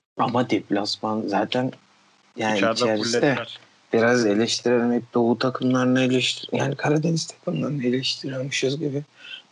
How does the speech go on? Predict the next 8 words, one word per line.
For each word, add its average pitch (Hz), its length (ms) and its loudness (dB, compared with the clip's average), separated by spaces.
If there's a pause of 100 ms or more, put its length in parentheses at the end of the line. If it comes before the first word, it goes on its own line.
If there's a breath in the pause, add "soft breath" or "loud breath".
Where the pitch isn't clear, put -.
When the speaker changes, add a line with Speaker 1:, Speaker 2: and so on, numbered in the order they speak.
Speaker 1:
<clears throat> 220 240 6 (1000 loud breath)
oluyor 113 360 4
ama 151 300 0 (240)
<clears throat> - 60 6 (1300 loud breath)
Fethiye'nin 113 480 0
de 117 120 4
zemin 110 340 0
felaket. - 560 -6